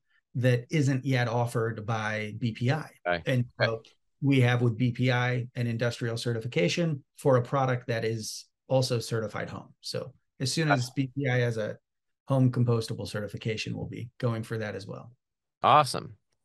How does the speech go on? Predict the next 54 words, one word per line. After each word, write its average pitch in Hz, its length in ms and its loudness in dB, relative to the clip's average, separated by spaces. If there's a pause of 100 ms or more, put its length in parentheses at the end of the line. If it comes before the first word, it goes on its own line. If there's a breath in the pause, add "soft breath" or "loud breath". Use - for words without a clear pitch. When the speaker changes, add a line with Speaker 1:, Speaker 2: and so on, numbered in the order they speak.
(200)
Speaker 2:
Uh, 104 420 8
well, 101 120 2
that's 147 220 6
great 147 260 4
to 131 100 2
know. 113 200 6
I, 135 220 4
I 139 120 6
saw 147 220 2
one. 113 280 0
This 127 160 -4
was 135 120 -8
the 113 120 0
worst 101 600 2
I, 104 320 2
I've 95 300 0
ever 107 220 2
seen. 92 420 -2 (320 soft breath)
There 113 140 6
was 101 120 4
a 104 60 0
bag, 110 640 4
and 98 180 -4
it 98 140 -6
said, 98 600 6 (440)
and 107 80 0
it - 20 2
was, 104 140 -2
it - 100 -2
was 107 140 0
a - 20 -10
paper 131 340 2
on 117 80 4
the 101 100 4
outside. 98 360 2
I 107 40 0
think 139 180 0
it - 20 -4
was, 120 140 -2
like, 113 160 0
a 92 100 0
paper 120 460 -2
polyfoil 104 840 2
poly 92 300 0
coffee 90 420 0
bag. 76 380 -2 (360 soft breath)
And 101 140 0
it 98 80 -4
said, 101 260 -2
"This 180 220 2
bag 113 460 2
is 98 160 -4
made 104 280 -2
from 87 420 -2